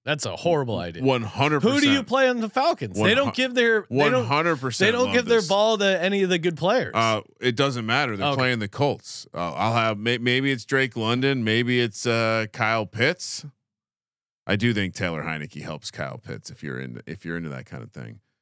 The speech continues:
Speaker 2: And, uh, I especially think that, um, really, I think the biggest thing is it does seem like from what I've read
Speaker 1: I mean, they
Speaker 2: that
Speaker 1: held,
Speaker 2: Taylor
Speaker 1: they held,
Speaker 2: Heinicke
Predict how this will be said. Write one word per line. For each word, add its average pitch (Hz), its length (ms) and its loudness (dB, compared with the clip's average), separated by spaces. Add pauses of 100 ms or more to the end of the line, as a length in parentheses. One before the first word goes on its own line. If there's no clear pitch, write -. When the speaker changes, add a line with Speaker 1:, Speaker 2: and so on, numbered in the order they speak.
(280)
Speaker 2:
And, 135 340 0
uh, 127 140 -6 (180)
I 131 140 2
especially 147 640 0
think 123 340 -2
that, 123 320 0 (120)
um, 104 480 -2 (340)
really, 151 500 2
I 117 100 0
think 113 180 0
the 107 60 -4
biggest 101 400 -2
thing 92 180 -2
is 85 320 -8 (300)
it 117 180 -2
does 135 300 2
seem 120 320 0
like 107 220 0
from 98 380 -4
what 104 160 0
I've 95 200 -2
read 143 240 2
Speaker 1:
I - 20 4
mean, 226 100 2
they 220 120 4
Speaker 2:
that 208 60 2
Speaker 1:
held, 240 220 2
Speaker 2:
Taylor 214 200 2
Speaker 1:
they 208 120 2
held, 240 80 2
Speaker 2:
Heinicke 120 680 0